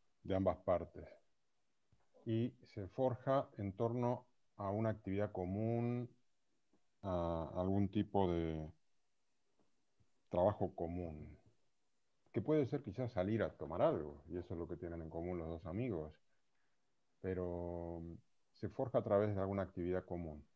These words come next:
Por tanto, yo no despreciaría la afición. Me parece que la afición es, eh, es esa actividad común. Y a través de la actividad común vas construyendo la amistad.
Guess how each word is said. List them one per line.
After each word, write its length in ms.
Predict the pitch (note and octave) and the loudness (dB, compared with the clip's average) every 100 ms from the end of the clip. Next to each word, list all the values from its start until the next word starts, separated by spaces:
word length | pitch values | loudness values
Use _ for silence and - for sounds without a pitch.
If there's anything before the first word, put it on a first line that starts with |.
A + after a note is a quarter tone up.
| _ - - - _ | _ -20 -20 -20 _
Por 160 | - G2 | -8 -2
tanto, 560 | C#3 C3+ C3+ C3+ C3 - | 0 0 0 0 0 -4
yo 220 | G#2+ A2+ | 0 2
no 140 | A#2+ | 2
despreciaría 640 | A2+ A2 F#2+ - F#2 G#2 F#2+ | 0 0 -6 -2 0 2 4
la 100 | F2+ | 2
afición. 680 | - F2 - B2 F#2+ D#2 - _ _ | 0 -8 -2 0 0 -2 -12 _ _
Me 100 | F#2+ | -8
parece 300 | F2+ F2+ F#2+ | -2 -2 0
que 60 | F#2 | 0
la 100 | E2+ | 0
afición 640 | E2+ F2 - G2 G2+ G#2 - _ _ _ _ _ _ _ _ _ _ _ | -2 -8 -6 -4 -2 -4 -10 _ _ _ _ _ _ _ _ _ _ _
es, 260 | G#2+ G#2 G#2 F2+ | -2 -2 -2 -6
eh, 500 | F2+ F2 E2+ E2 F2 | -4 -4 -6 -8 -8
es 160 | G2+ B2 | -6 -2
esa 160 | A2 | 0
actividad 400 | F#2+ - F2+ F#2 | -2 0 0 0
común. 420 | G2 A#2 D#3+ D2+ - _ _ _ _ _ - _ _ _ _ _ _ _ _ _ _ _ _ _ - | 0 0 -2 -4 -12 _ _ _ _ _ -20 _ _ _ _ _ _ _ _ _ _ _ _ _ -4
Y 180 | G2+ | -2
a 120 | F#2+ - | 0 -2
través 320 | F2+ G2 A#2+ | 0 4 4
de 60 | A2+ | 4
la 80 | |
actividad 340 | F2+ - F#2+ G2+ | 0 2 0 2
común 400 | G2+ A2 D#3 - | 0 0 0 -2
vas 300 | G2 G#2+ G#2+ | 4 4 4
construyendo 600 | - E2+ E2 D#2+ E2+ D#2+ | -4 -6 -4 -4 -2 -2
la 80 | D2+ | -2
amistad. 420 | D2 D#2 - - | -4 -8 -8 -10